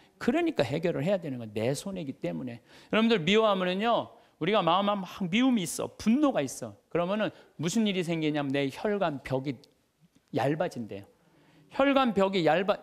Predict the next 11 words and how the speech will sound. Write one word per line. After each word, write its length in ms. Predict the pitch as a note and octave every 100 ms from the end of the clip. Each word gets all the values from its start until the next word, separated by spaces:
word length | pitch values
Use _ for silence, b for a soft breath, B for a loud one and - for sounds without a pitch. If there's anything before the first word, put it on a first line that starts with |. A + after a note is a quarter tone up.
| B -
이거는 400 | A#3+ C#4+ A#3+ -
정신적인 720 | F3+ A#3 C4 D4 C4+ A#3+ A3+
고통만 440 | F3 G#3+ G#3 F#3+
오는 220 | F3 D#3+
게 80 | D#3+
아니라 120 | C#3+
육체적인 480 | G#3+ - A3+ F3 D3+
고통도 360 | B2 - C3+ B2+
같이 360 | - - -
오는 160 | D3 C3
거야. 120 | -